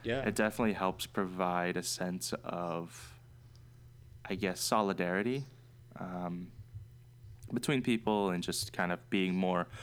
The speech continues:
Speaker 2: open and tolerant towards other people, regardless of their beliefs or their,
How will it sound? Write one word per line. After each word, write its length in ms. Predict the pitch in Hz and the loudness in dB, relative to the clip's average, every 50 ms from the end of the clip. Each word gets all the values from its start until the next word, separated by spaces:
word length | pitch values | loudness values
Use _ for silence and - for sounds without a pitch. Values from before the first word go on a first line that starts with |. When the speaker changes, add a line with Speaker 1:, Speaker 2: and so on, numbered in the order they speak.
| - - - - | -12 -12 -4 0
Speaker 2:
open 240 | - 131 117 120 113 95 | 2 2 4 4 4 2
and 120 | 95 85 | 2 2
tolerant 520 | - - 92 92 87 87 85 87 - - - | 0 0 2 2 2 2 2 0 0 -2 -4
towards 520 | - 95 92 90 87 - - - - - - - - - - - - - | -2 0 0 0 -2 -4 -6 -6 -6 -8 -12 -18 -20 -20 -20 -10 -2 -2
other 180 | 104 95 101 | 0 0 0
people, 300 | - - 104 95 - 90 87 | 0 0 -2 0 0 0 -2
regardless 560 | 87 87 - 90 90 90 87 90 85 - - | 0 0 2 2 2 2 0 -2 -4 -4 -2
of 420 | 90 90 87 85 85 - - - - - | 0 0 0 -2 -4 -8 -14 -16 -6 -2
their 180 | - 95 90 | 0 0 0
beliefs 680 | 87 - 104 127 160 165 151 151 - - - - - - - - | 2 2 2 2 4 4 2 0 0 -2 -4 -2 -2 -4 -4 -4
or 440 | - 98 92 90 90 90 90 90 90 | -2 0 2 2 2 2 2 0 0
their, 440 | 85 95 92 92 92 90 87 92 | 0 0 0 2 2 2 0 0